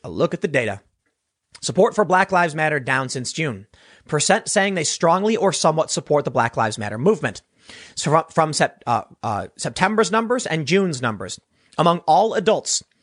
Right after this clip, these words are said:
Pew is tracking, sixty-seven percent of people supported Black Lives Matter in June, only fifty-five percent today.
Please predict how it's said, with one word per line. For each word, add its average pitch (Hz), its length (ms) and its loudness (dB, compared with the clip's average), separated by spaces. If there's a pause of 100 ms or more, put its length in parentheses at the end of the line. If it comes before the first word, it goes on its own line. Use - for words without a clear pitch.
(200)
Pew 208 220 0
is 226 120 0
tracking, 185 500 0 (240)
sixty-seven 226 840 0
percent 165 500 0
of 135 140 -2
people 143 280 -4
supported 156 460 0
Black 143 260 2
Lives 131 220 0
Matter 123 200 -2
in 113 140 -6
June, 208 320 -2 (420)
only 190 360 0
fifty-five 185 960 0
percent 139 420 -4
today. 139 340 0